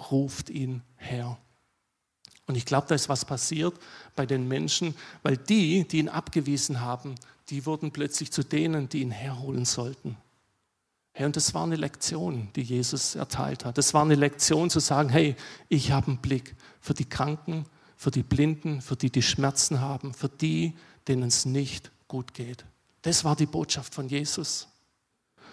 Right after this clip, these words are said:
Und er begegnete ihm auf Augenhöhe. Er begegnete ihnen mit Wert und er gab ihnen, er gab ihm eine Identität.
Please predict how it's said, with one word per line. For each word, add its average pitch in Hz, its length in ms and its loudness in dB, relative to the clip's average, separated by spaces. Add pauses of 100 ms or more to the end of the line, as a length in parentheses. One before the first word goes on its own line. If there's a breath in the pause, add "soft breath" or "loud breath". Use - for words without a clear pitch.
(960 loud breath)
Und 151 140 4
er 135 60 6
begegnete 160 840 6 (280)
ihm 143 460 2 (180)
auf 131 320 -2
Augenhöhe. 120 680 -4 (600)
Er 135 120 -4
begegnete 165 580 2
ihnen 147 440 0 (200)
mit - 320 0 (340 soft breath)
Wert 139 500 2
und 147 160 -4
er 120 100 -2
gab 143 460 -4
ihnen, 143 380 -4 (300 soft breath)
er 139 100 -8
gab 143 300 -2
ihm 131 180 -4
eine 143 300 -10
Identität. 127 880 -10